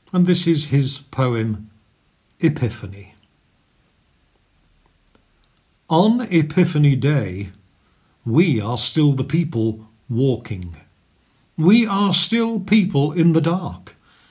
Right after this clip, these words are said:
and the darkness looms large around us, beset as we are by fear, anxiety, brutality, violence, loss.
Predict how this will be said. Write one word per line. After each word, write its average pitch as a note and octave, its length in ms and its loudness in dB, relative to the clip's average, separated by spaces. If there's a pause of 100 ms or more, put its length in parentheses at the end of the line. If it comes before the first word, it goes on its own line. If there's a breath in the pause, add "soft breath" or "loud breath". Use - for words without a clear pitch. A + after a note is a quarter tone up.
(360 soft breath)
and D#3+ 260 4
the C#3 80 4
darkness D3+ 1040 -4 (240)
looms E3+ 440 4
large F3+ 420 -2
around F3+ 420 -2
us, F#2+ 320 -8 (680 soft breath)
beset E3 680 2
as D3 420 0
we D3+ 360 -2
are C#3+ 480 -2 (120)
by A2 200 -4
fear, E3 600 -2 (720 soft breath)
anxiety, D#3+ 920 -2 (680 loud breath)
brutality, F3 920 4 (180 loud breath)
violence, D#3 1080 0 (280)
loss. C3 840 -2